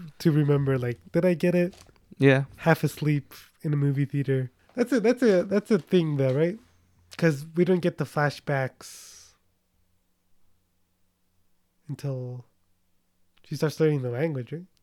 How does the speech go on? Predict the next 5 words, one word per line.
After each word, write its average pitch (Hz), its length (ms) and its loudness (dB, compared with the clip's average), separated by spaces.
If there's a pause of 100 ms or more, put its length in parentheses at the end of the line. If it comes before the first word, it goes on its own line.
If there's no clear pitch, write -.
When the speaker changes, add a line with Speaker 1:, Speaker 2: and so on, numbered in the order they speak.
(2000)
Speaker 2:
I 117 120 0
think 139 200 -2
so, 190 180 2
huh? 165 300 2
Speaker 1:
Yeah. 135 180 -6